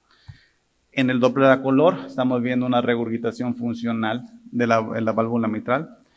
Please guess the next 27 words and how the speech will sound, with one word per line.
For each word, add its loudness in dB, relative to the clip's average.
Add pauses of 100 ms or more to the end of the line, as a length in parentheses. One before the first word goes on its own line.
(760)
Una 6
de 10
las 8
mejores 2
ventanas 2
para, 4
ah, -2
para 2
ver 0
la 2
contractilidad 0
global 4
del -2
ventrículo -2
izquierdo -2
fue -4
una, 0
una, -2
eh, -4
una -2
ves-, -6
ve-, -4
ventana, -2
ah, -8 (140)
paraesternal -4
corta, -4 (580)
donde 0